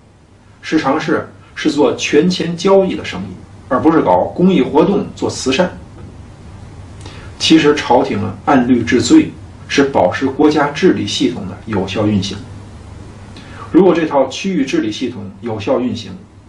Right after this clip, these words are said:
其实就是国泰民安的保障。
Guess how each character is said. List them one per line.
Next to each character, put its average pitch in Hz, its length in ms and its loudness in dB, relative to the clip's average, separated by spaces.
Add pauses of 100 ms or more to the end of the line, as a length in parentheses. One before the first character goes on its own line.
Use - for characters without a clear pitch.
(160)
其 - 240 -6
实 95 320 -4 (340)
就 - 140 0
是 117 140 -4
国 120 320 2
泰 123 260 -2
民 117 220 -4
安 120 160 -2
的 - 120 -6
保 - 220 -8
障。 95 140 -8